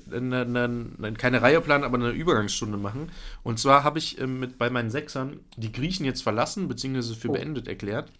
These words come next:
Speaker 2: Du, du bist schon bei den Römern?
Speaker 1: Ich bin jetzt schon bei den <laughs> Römern. Ähm, und muss jetzt sozusagen in der ersten Stunde nach den Ferien den Übergang schaffen vom Griechenland zum Römischen Reich. Hast du da zufällig Ideen, was man da als eher Einstieg machen müsste?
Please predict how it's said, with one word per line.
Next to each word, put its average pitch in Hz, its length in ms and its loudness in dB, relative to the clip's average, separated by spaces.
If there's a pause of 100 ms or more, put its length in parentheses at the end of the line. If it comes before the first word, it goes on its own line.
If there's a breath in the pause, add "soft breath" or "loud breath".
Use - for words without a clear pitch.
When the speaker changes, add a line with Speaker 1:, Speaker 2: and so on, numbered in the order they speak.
Speaker 2:
Du, 151 80 -16
du 143 160 -14
bist 156 180 -4
schon 160 100 -4
bei 139 60 2
den 135 140 2
Römern? 160 400 0
Speaker 1:
Ich 262 100 -2
bin 156 80 2
jetzt 143 160 2
schon 147 100 -4
bei 123 120 4
den 120 200 0
<laughs> - 60 -6
Römern. 147 400 2 (420 loud breath)
Ähm, 107 460 -2 (540 soft breath)
und 131 420 2
muss 160 240 -2
jetzt 190 160 -2
sozusagen 139 640 -2
in 123 120 -6
der 117 160 -4
ersten 185 340 -2
Stunde 151 420 -2
nach 131 220 -2
den 127 140 -6
Ferien 117 580 -4 (300 soft breath)
den 113 120 -2
Übergang 123 480 0
schaffen 107 580 -6 (160 soft breath)
vom 165 400 -6
Griechenland 151 600 -4
zum 143 180 -6
Römischen 131 400 -2
Reich. 82 400 -8
Hast 156 200 -6
du 180 60 -2
da 139 200 -2
zufällig 165 460 -6
Ideen, 110 420 -2
was 113 180 -6
man 139 100 -4
da 120 160 2
als 120 240 -8
eher 185 200 0
Einstieg 190 360 -2
machen 110 240 -4
müsste? 175 320 -8